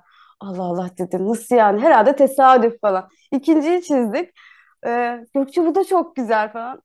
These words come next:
"Allah Allah, yani nasıl ya? Benim gördüğüm o düşün, o hayalin acaba örtüştüğü bir hayal mi var? Böyle bir şey de mi mümkün müymüş?" diye düşündüm. Ve sonra böyle ilerledi. Yani, e, ben bu konuda Doğa Derneği'ni şu anlamda çok takdir ediyorum. Yani,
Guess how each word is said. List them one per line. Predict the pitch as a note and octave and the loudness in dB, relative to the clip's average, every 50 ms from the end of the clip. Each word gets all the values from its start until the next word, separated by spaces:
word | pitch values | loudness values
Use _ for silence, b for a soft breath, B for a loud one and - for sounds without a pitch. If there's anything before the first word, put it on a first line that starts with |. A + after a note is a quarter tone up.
| _ - | _ -12
"Allah | C4 D4+ E4 E4+ F4+ F4 | -10 -8 -4 -2 0 0
Allah, | E4 D4 C#4+ C#4+ C#4 - - | 0 2 2 0 0 -2 -4
yani | A3+ B3+ C#4 C#4+ D4+ D4+ C#4+ B3 | -2 0 2 2 2 0 -2 -4
nasıl | D4 D4+ D4 - E4 | -4 -6 -6 -4 -4
ya? | C#4+ C4+ A3+ | -4 -2 -2
Benim | B3+ C4+ B3 C#4+ C#4+ A#3+ | -4 -6 -4 -6 -6 -4
gördüğüm | G#3+ A#3+ A#3+ B3 B3+ B3+ B3 A3+ C4 D4 D4 D4 C#4+ A3 | 0 2 4 4 4 2 0 -2 -6 -6 -6 -6 -6 -8
o | B3 B3+ A3+ G#3+ | -8 -10 -8 -8
düşün, | C4 C4+ - - - C#4 C4+ C4 | -10 -10 -10 -10 -10 -10 -10 -8
o | B3 A#3+ A3+ | -10 -10 -10
hayalin | B3 B3+ B3+ B3 B3+ B3+ B3 B3 A#3+ C#4+ C#4+ - - | -8 -6 -4 -2 -2 -2 -2 -4 -6 -8 -10 -12 -14
acaba | - A3+ A3 A3+ B3 A#3+ - | -14 -12 -8 -6 -6 -6 -4
örtüştüğü | - G#3+ A3+ A#3 A#3 A#3 C4 B3 A3+ _ - C4 C#4 A#3 | -2 0 0 0 -2 -4 -10 -12 -12 _ -10 -8 -6 -4
bir | C4+ C4+ | -4 -2
hayal | B3 A#3+ A#3 A3+ A3+ A#3+ C#4 | 0 0 0 0 0 0 -2
mi | E4 F4 D#4 A#3+ | -2 -4 -6 -6
var? | A3 G#3+ G#3 G3+ | -6 -8 -8 -8
Böyle | A3+ A3+ G#3+ | -8 -8 -10
bir | G#3+ | -10
şey | - C#4+ C#4+ B3 | -10 -10 -8 -6
de | C#4 C4 | -6 -8
mi | B3 A#3 | -6 -6
mümkün | A3+ A3+ A3+ A3+ - E4 F4 E4 | -8 -8 -10 -10 -6 -4 -2 -2
müymüş?" | D4+ B3 G#3 G3 G3+ G3 - _ _ | -2 -2 -4 -6 -6 -8 -12 _ _
diye | G3+ F#3+ F#3 E3+ | -8 -8 -8 -8
düşündüm. | F#3+ F3 - G3+ F#3+ F#3+ A3 E4+ - B B B B B B B B B B _ _ - | -10 -10 -8 -8 -6 -6 -6 -8 -10 B B B B B B B B B B _ _ -4
Ve | D#4+ | -4
sonra | D#4 - F4+ F4+ F4+ F#4 F#4 F4 | -2 0 0 2 2 2 2 2
böyle | C#4+ D4+ D#4 D#4 F#4 C4 | 0 0 0 0 0 -2
ilerledi. | C4+ B3+ C#4 C4+ C4+ C4 C4 C4+ C4+ A3 A3+ | 0 2 2 4 4 2 2 0 -2 -2 -4
Yani, | A3 A3 A3 A3+ A#3+ B3 B3+ B3+ B3 - _ _ _ _ _ _ _ _ _ _ _ _ _ _ - | -2 -2 0 0 0 -2 -4 -6 -8 -10 _ _ _ _ _ _ _ _ _ _ _ _ _ _ -12
e, | G#3 A3 A3 A3 A3 G3+ | -10 -8 -8 -8 -6 -4
ben | A#3 A#3 A#3 A#3 A3+ G#3+ | -2 -2 -2 -2 -4 -4
bu | B3+ B3+ B3+ A#3 - _ | -6 -6 -6 -8 -10 _
konuda | - B3 A#3+ A#3+ G#3+ B3 A#3 | -12 -10 -8 -6 -4 -4 -2
Doğa | B3 A#3 A#3 A3+ | 0 0 0 0
Derneği'ni | A#3 A#3 A#3 A#3 A#3 A#3+ A#3+ A#3+ | 0 0 -2 -2 -4 -6 -8 -10
şu | - - - B3+ | -12 -10 -8 -6
anlamda | A#3 A#3 A#3 A#3 A3+ A3+ A#3+ B3 | -6 -4 -6 -6 -8 -8 -10 -12
çok | _ B3 A#3+ - _ | _ -14 -14 -10 _
takdir | - A#3 A3 A3+ - C#4 C#4 | -6 -6 -6 -4 -4 -4 -2
ediyorum. | D#4 C#4 G#3 A3 G3+ F#3+ F#3 F#3 F#3+ | -2 -2 -2 -2 -2 -2 -4 -4 -4
Yani, | G3 G3+ G#3 G#3 G#3+ G#3+ G#3 | -4 -2 -2 -2 -4 -6 -8